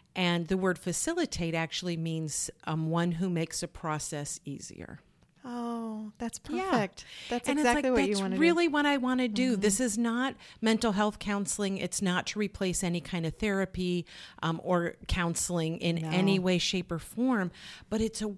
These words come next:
Speaker 1: way to put the information out there that people can get it in the safety of their own homes
Speaker 2: Yes.
Speaker 1: when they're ready.
Speaker 2: Mm-hmm.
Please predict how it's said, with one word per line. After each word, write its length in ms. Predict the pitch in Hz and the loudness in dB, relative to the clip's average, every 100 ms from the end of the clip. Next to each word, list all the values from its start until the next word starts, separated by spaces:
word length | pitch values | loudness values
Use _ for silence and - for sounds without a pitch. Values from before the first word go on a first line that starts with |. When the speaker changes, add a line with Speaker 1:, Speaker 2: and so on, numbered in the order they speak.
| 202 | -2
Speaker 1:
way 540 | 202 202 220 247 240 - - - - | 0 0 0 0 -2 -10 -20 -12 -8
to 140 | 202 | -6
put 340 | - - 240 | -6 -4 -2
the 140 | - 226 | 0 0
information 640 | 220 226 214 196 - 196 | -2 -4 -2 -2 -2 -2
out 280 | 185 185 - | -2 -4 -4
there 420 | 160 135 143 165 - - - - - | -4 -4 -8 -12 -16 -20 -20 -20 -8
that 140 | 175 | -6
people 320 | 170 180 175 | -4 -4 -4
can 280 | - - 165 | -8 -8 -8
get 280 | 156 185 202 | -4 -4 -2
it 400 | 127 120 - - - - - - | -4 -6 -10 -16 -18 -20 -20 -6
in 260 | 170 170 160 | -2 0 0
the 220 | 160 151 - _ _ - | 0 -4 -10 _ _ -4
safety 520 | - 170 165 - 180 | 2 2 2 0 -2
of 120 | 160 | 0
their 160 | 160 156 | 0 2
own 200 | 165 208 | 2 0
homes 460 | 165 143 156 175 190 | -2 -4 -6 -4 -2
Speaker 2:
Yes. 160 | 175 | 0
Speaker 1:
when 160 | 160 170 | 2 4
they're 160 | 196 220 | 4 4
ready. 560 | 196 151 165 175 202 - - 175 | 4 2 0 -2 -4 -6 -12 -8
Speaker 2:
Mm-hmm. 140 | 160 | -8